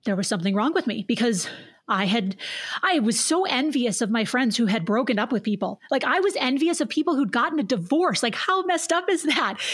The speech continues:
Because I could tell myself, "Well, at one point they had someone who loved them. At one point they had somebody who wanted to be with them. I've never even gotten anybody to want to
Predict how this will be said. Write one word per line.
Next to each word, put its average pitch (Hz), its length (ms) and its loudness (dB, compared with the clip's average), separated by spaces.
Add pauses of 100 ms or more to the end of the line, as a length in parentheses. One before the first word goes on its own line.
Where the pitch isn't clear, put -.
(120)
Because 302 220 4
I 285 100 2
could 220 160 0
tell 311 220 2
myself, 233 480 0 (320)
"Well, 247 180 2
at 254 120 0
one 262 200 2
point 247 300 0
they 233 140 2
had 220 180 0
someone 202 240 0
who 190 100 0
loved 214 320 -2
them. - 220 -4 (220)
At 214 140 0
one 247 280 2
point 226 380 -2
they 254 220 2
had 202 300 0
somebody 220 320 0
who 196 120 2
wanted 214 460 0
to 202 80 -4
be 247 180 0
with 262 140 -2
them. 202 200 -4 (320)
I've 277 340 0
never 214 280 0
even 196 160 -2
gotten 202 340 -2
anybody 220 720 0 (400)
to 254 100 2
want 262 360 2
to 233 300 0